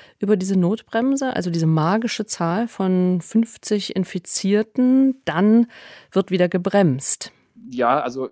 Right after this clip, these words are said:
Speaker 2: man hat so ein bisschen das Gefühl, dass man sich das vielleicht auch ein bisschen dahin redet, wo es, äh, wo man jetzt gerade sozusagen diese Marke, diese Zahl halt braucht.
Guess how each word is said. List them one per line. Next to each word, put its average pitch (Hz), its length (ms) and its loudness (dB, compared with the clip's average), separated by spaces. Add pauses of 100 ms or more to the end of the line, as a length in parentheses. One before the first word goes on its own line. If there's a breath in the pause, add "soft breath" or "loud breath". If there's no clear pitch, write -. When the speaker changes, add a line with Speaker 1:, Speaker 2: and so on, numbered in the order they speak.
Speaker 2:
man 123 340 -8
hat 123 140 -4
so - 100 -6
ein 127 60 -2
bisschen 131 260 -2
das 131 140 -6
Gefühl, 131 640 -2
dass 131 180 -10
man 135 200 -2
sich 139 120 -8
das - 180 -10
vielleicht 127 380 -2
auch 131 100 -4
ein 127 40 -20
bisschen 127 300 -8
dahin 139 960 -2
redet, 139 400 0
wo 127 140 -2
es, - 260 -8
äh, 123 260 0
wo 127 80 -6
man 135 140 -4
jetzt 127 140 -6
gerade 123 260 2
sozusagen 123 320 -4
diese 123 200 -6
Marke, 117 320 0
diese 127 200 -8
Zahl 123 300 -2
halt 123 220 -4
braucht. 120 540 -2